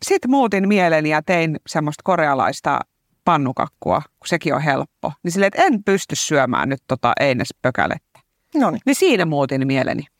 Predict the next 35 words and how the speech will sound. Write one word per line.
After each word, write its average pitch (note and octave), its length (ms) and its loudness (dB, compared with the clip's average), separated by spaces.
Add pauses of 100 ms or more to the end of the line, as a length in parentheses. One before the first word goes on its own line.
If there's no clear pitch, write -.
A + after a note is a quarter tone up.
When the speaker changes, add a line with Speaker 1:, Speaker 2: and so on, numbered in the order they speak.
(200)
Speaker 2:
Se - 60 0
oli D#3 100 2
varmasti C#3+ 380 -2
oikea C3+ 360 -2
päätös. D#3+ 240 -2
Speaker 1:
Se G#3 100 0
oli G3 140 2
tosi F#3+ 220 0
oikea C#3+ 280 0
päätös. - 360 -4 (360)
Speaker 2:
Viimeinen F3+ 400 2
kysymys. F3 520 -4
Mikä A#3+ 180 0
herättää F3 480 0
sinussa D#3 460 -4
toivoa? D#3+ 460 0 (920)
Speaker 1:
No, D#4 160 2 (140)
hyvien B3+ 440 2
ihmisten B3 520 -2
katseet. D3 720 -4
Siis G3+ 320 -4 (840)
mä D#4 140 2
jotenkin B3+ 420 2
niinku, A#3 380 -2 (120)
mä, C4+ 280 2
mä C#4+ 160 0
näen C4+ 220 2
ihan A#3+ 200 0
hirveästi G#3 540 0
semmosia E3 420 -2
ihmisiä, D#3+ 420 -2
jotka D3 240 -2
on D3 80 -4
hyviä C#3+ 340 -2
toisilleen. - 680 -2